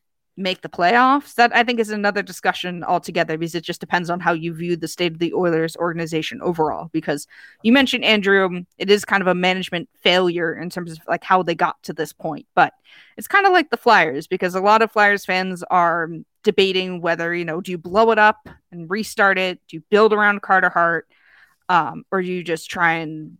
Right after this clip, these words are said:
you know, plug more pieces into the puzzle? The Oilers are kind of the same. Do you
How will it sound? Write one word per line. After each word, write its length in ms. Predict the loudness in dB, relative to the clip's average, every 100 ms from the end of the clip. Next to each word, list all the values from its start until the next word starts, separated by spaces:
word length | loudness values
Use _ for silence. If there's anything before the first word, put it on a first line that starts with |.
| _
you 100 | -12
know, 120 | -12 -12
plug 320 | 2 2 2
more 140 | -4 -4
pieces 500 | -6 -8 -8 -10 -10
into 280 | -10 -8
the 80 | -10
puzzle? 460 | -8 -10 -12 -20 -20 _ _ _ _ _ _ -8
The 140 | 0
Oilers 340 | 2 2 0 0
are 60 |
kind 200 | 2 0
of 60 | 0
the 60 |
same. 400 | 0 -2 -2 -8
Do 120 | -10 -8
you 520 | -6 -6 -6 -10